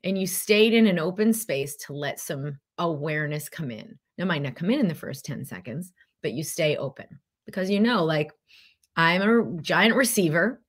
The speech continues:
constantly receiving billions of bits of information. Let me open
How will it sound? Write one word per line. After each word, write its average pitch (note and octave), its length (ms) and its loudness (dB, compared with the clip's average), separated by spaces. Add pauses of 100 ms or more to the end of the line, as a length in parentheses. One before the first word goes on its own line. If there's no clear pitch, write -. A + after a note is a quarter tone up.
constantly G3 600 4
receiving F3+ 380 0
billions D#3 320 -2
of D3+ 80 -6
bits D3+ 200 -6
of D3+ 80 -4
information. D#3 760 0 (340)
Let C#3 160 -6
me C#3 240 -6
open F#3 480 -2